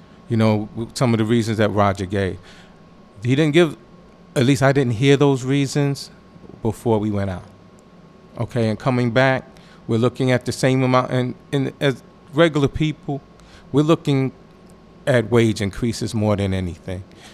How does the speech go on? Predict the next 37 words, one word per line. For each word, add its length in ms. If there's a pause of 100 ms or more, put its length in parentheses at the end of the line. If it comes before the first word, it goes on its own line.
(100)
The 80
wage 300
increase 340
seemed 220
to 80
be 180
the 60
same. 400
The 60
only 180
thing 280 (380)
that 140
was 160
different 340
was 180
that 140
one 180
point 280
five. 360 (640)
And 140
it 60
wasn't 340
really 240
explained 680 (540)
thoroughly 420
enough, 500
I 180
feel, 440 (320)
in 100
my 180
own 200
perspective, 680 (540)
that 240
it 60
would 260 (680)
be 160
really 540